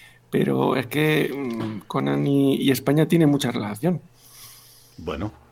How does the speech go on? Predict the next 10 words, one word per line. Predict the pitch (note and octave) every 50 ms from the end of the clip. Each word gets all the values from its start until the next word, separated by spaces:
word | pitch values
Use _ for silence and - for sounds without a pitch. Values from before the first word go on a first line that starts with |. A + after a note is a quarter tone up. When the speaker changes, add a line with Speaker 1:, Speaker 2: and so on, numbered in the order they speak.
| _ - E2+
Speaker 2:
eh, | D#2+ D2+ D#2 D#2
la | D2+ D#2+ D2+ D2+
película | D#2+ D#2 D2 D2+ D2 F2+ F#2+ G#2 G2
sí, | - - G#2+ B2 B2+ - _ _ _ _ - - _ - -
la | C#2 C#2
primera | C#2+ D2+ C#2+ C#2+ D#2+ D#2
Speaker 1:
Sí, | - - -
Speaker 2:
película. | F#3+ - D#2+ - - - -
Speaker 1:
por | - D3+ C#3
ejemplo, | C#3 - C3 D#3 E3+ D#3+ C#3+ - -